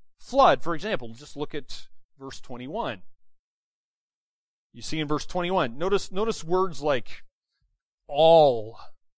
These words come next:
every. Just to, for example, it says, "All flesh died that moved on the earth." It wasn't a local flood. No, all flesh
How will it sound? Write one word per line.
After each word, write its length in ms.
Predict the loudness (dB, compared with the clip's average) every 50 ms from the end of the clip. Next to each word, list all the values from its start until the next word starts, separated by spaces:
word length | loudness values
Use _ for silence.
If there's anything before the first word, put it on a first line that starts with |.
| _ _ _ _ -6
every. 840 | 0 2 2 2 2 0 -2 -4 -2 -2 -2 -4 -4 -6 -10 -12 -14 -16 -20 -20 -20
Just 200 | -20 -16 -16 -14 -10 -10
to, 160 | -10 -10 -10 -14 -18 -20 _ _ _ _ _ _
for 120 | _ -10 -8
example, 500 | -6 -6 -4 -4 -4 -4 -4 -4 -6 -6
it 40 | -10 -14 -14
says, 360 | -4 0 0 0 0 0 -4 -6 -8 -8 -10 -14 0 8
"All 400 | 10 12 12 12 12 12 12 12
flesh 380 | 8 8 8 8 8 6 4
died 420 | 2 4 4 6 6 6 4 2 0
that 160 | -2 -2 -2
moved 320 | -4 -4 -4 -4 -2 -4
on 160 | -4 -4 -4
the 140 | -6 -6 -6
earth." 320 | -8 -8 -10 -14 -18 -20 -20 -20 -20
It 80 | -14 -4
wasn't 300 | -2 -2 0 0 0 0
a 60 | 4
local 340 | 6 6 6 6 4 2 0
flood. 560 | 0 0 2 4 4 4 4 2 0 0 -4 -6 -10 -18 -20 -20 -20 -20 -20 _ _ _ _ _ _ _ _ _ _ _ _
No, 300 | -6 -2 0 0 0 0 2
all 760 | 6 10 12 12 12 12 12 12 12 12 10 6 4 0 -8 -14 -14 -12
flesh 640 | -2 6 8 8 8 8 8 6 4 4 0 -6